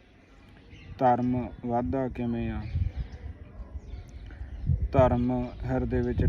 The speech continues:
ਟਿਕਦਾ ਕਿਵੇਂ ਆ, ਤੇ ਉਹ ਕਿਹੜਾ ਇੱਕ ਕਾਰਨ ਆ ਜਿਹਦੇ ਕਰਕੇ ਧਰਮ ਨਾਸ਼ ਹੁੰਦਾ ਵਾ। ਤਾਂ ਇੱਕ ਚੌਪਈ ਆਉਂਦੀ ਹੈ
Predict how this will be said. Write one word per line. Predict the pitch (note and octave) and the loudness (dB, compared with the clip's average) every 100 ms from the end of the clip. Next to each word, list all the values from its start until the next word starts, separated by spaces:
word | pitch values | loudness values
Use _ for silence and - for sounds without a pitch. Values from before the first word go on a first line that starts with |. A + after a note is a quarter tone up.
| - | 2
ਟਿਕਦਾ | B2 A#2 A#2+ A#2+ | 0 0 0 -2
ਕਿਵੇਂ | A#2 A#2+ A#2 A2+ | -2 -2 -2 -2
ਆ, | A2+ - - - - - - - - - - - - - - | -4 -6 -6 -6 -8 -4 -4 -4 -6 -14 -14 -14 -12 -10 -4
ਤੇ | D3 | -2
ਉਹ | C#3 - | -2 2
ਕਿਹੜਾ | D3 D3 D#3 D3+ | 2 4 4 4
ਇੱਕ | C#3 C3+ - - | 0 0 0 2
ਕਾਰਨ | B2 B2 B2 B2 | 4 2 2 -2
ਆ | B2 | -2
ਜਿਹਦੇ | A#2 B2 C3 | -2 -2 -2
ਕਰਕੇ | B2 B2 A#2 A2 A#2+ A#2 G2 - - | -2 -2 -4 -4 -6 -6 -6 -14 -6
ਧਰਮ | C3+ A#2+ A#2 | -2 0 0
ਨਾਸ਼ | A2+ A2 G#2+ - | 0 0 -2 -4
ਹੁੰਦਾ | G#2+ G#3 G#3 | -6 -6 -6
ਵਾ। | - - - - - - - - - - - - - - - - - - - - - - - - - | -4 -2 -4 -6 -12 -16 -16 -16 -10 -6 -2 -2 -4 -8 -10 -10 -12 -14 -18 -18 -16 -16 -12 -10 0
ਤਾਂ | C3+ C3 B2 A2 - - - - - - - - - - - - - - - - - - - - - - - | 2 2 0 -4 -6 -6 -6 2 4 4 2 -2 -4 -8 -8 -10 -12 -10 -16 -16 -20 -20 -20 -20 -18 -18 -4
ਇੱਕ | C3+ C#3 - C3+ C3 B2+ A2+ - - - - - - - - - - - | -2 -2 0 0 2 0 -4 -8 -8 -18 -18 -18 -20 -20 -18 -18 -12 -2
ਚੌਪਈ | C3 B2+ A#2 C3+ | 2 2 2 2
ਆਉਂਦੀ | C3 A#2+ A2+ B2+ A#2+ | 2 2 0 0 0
ਹੈ | B2 A#2+ | 0 -2